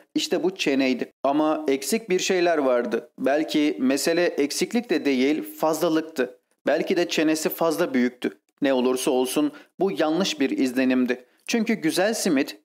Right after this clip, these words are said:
dört bir yanda tabansızların en beteri, sümüklü korkakların en zayıfı olarak bilinirdi. Onu anlatmayı, dişlerinin büyük ve sarı olduğunu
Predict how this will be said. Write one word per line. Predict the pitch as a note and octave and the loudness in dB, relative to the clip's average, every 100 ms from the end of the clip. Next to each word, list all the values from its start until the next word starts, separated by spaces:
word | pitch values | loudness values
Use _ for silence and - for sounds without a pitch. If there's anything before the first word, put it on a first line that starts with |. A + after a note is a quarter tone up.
| - | 0
dört | D3+ F#3+ | 0 0
bir | E3+ | 0
yanda | D#3+ D#3+ D3+ D3+ D#3 D#3 | 0 2 2 2 0 0
tabansızların | D#3 D3+ D#3+ F3 D3+ D3+ D#3+ | 0 2 2 0 0 2 2
en | C#3 C#3+ D3 | 2 2 2
beteri, | C#3 D3 C3 C3+ - _ | 0 2 0 -2 -8 _
sümüklü | - G#3+ G#3 A3 A#3 | -4 0 2 2 -2
korkakların | G#3+ F#3 F#3 F3 F3+ F3 D3+ | 0 0 0 0 0 2 2
en | B2+ D#3+ | 2 2
zayıfı | C#3+ C#3+ C#3 | 2 2 2
olarak | D3+ B2 B2 B2+ B2 | 0 2 0 0 0
bilinirdi. | B2+ C3 B2+ B2 - _ _ _ | 2 2 2 -2 -8 _ _ _
Onu | - C#3 D3+ D#3 - | 0 2 2 0 -2
anlatmayı, | B2 B2+ C3 C#3+ B2+ B2+ C3 - | 0 2 0 0 2 2 -2 -6
dişlerinin | D3+ D#3 G3+ G3 G3+ F3 | -4 -2 0 2 2 2
büyük | B2+ G3 G3+ | 2 0 -2
ve | F#3 | -4
sarı | - D3 F#3+ | 0 0 2
olduğunu | F3+ C3+ C#3 C3+ | 2 2 2 0